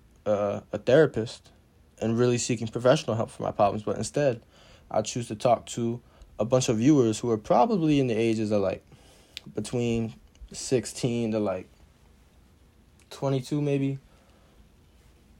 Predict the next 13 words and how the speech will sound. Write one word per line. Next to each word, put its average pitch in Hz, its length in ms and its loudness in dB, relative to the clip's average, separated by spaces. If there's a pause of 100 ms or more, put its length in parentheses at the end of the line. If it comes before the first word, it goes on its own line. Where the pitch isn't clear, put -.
(920)
who 131 160 8
I 113 260 8
most, 131 500 6
for - 140 0
the 123 60 4
most 135 220 4
part, 104 160 4
don't 110 140 4
even 101 200 0
know. 113 220 0 (880)
But 113 280 4 (920)
it's 135 200 2
loyalty 117 580 4